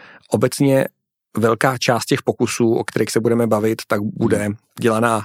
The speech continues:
Speaker 1: na Stanfordu nebo jejich výzkumníkama, protože to bylo v šedesátkách jedno z hodně mála míst, který se zabývalo poznáním našeho chování.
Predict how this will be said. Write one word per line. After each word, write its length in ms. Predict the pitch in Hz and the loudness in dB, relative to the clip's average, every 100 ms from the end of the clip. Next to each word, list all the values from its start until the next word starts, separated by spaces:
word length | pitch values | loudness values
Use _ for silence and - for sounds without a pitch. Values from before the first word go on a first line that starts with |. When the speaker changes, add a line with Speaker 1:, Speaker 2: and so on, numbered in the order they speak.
| - | -4
Speaker 1:
na 160 | 107 95 | -4 -2
Stanfordu 580 | - 123 - 117 113 110 | 0 0 2 0 2 0
nebo 220 | 104 104 | 0 0
jejich 200 | 127 131 | 0 0
výzkumníkama, 720 | 107 - 113 113 - 117 113 | -2 -2 -2 0 0 0 0
protože 460 | - 101 120 135 143 | -2 0 2 0 0
to 100 | - | 0
bylo 280 | 131 147 151 - _ _ - | 2 0 -2 -10 _ _ -2
v 40 | |
šedesátkách 760 | - 123 123 123 - 127 131 113 | -2 0 -2 -2 -2 -2 0 0
jedno 280 | 104 131 | 0 2
z 120 | 120 110 | 2 0
hodně 300 | 120 123 143 | 2 2 2
mála 320 | 127 127 135 | 2 2 2
míst, 320 | 117 117 - | 2 0 -6
který 240 | - 113 | -4 -2
se 120 | - 113 | 0 0
zabývalo 560 | 104 110 107 113 113 - - - - - - _ _ | 0 -2 0 2 0 -4 -16 -20 -20 -20 -20 _ _
poznáním 840 | - 107 123 117 117 113 117 117 120 _ _ 127 | -2 2 2 2 2 0 0 0 -4 _ _ -4
našeho 360 | 104 - 113 | -2 2 0
chování. 540 | 107 104 101 92 85 | 2 2 2 0 -6